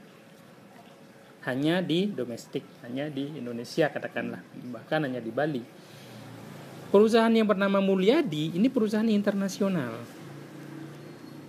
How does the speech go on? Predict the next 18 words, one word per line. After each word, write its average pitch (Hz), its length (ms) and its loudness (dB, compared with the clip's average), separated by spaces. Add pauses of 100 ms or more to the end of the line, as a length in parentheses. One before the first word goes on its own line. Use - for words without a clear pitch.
(1120)
Internasional. 135 640 0 (880)
Nah, 147 80 0
sekarang 185 240 4
gimana 226 240 4
ngelihatnya 185 720 4
sebagai 151 400 4
<clears throat> - 80 0
sebuah 160 320 4
perusahaan, 147 560 2
supaya 147 240 2
kita 156 160 2
bisa 143 240 -2
merasakan 135 560 0
benar-benar 135 400 2
ini 143 240 -2
adalah 139 240 -4
sebuah 135 320 -6
perusahaan? 131 560 0